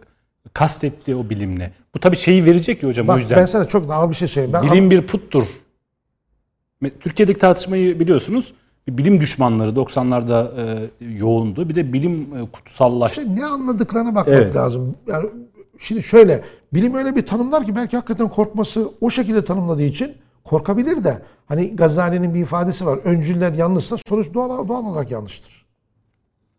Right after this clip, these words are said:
Speaker 2: Değil mi? Öncüllerimiz yanlış. Bu Tanrı hakkındaki öncüllerimiz yanlış olabilir. Din hakkındaki öncüllerimiz yanlış olabilir. E, yanlıştan neticede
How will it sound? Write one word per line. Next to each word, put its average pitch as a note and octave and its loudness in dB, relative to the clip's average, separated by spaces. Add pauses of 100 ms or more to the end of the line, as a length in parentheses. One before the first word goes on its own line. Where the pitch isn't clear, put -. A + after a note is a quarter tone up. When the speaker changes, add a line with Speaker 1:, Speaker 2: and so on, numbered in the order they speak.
(800)
Speaker 2:
Değil F#3 -2
mi? G3 -4
Öncüllerimiz D3+ 0
yanlış. E3+ -4 (640)
Bu C#3 -2
Tanrı C#3+ 0
hakkındaki F#3+ 0
öncüllerimiz C3+ -2
yanlış A#2 -6
olabilir. A2 -8
Din E3 0
hakkındaki F#3+ -4
öncüllerimiz D3 -6
yanlış C3+ -6
olabilir. C3 -6 (400)
E, E3+ 0
yanlıştan F#3 2 (380)
neticede D#3 -2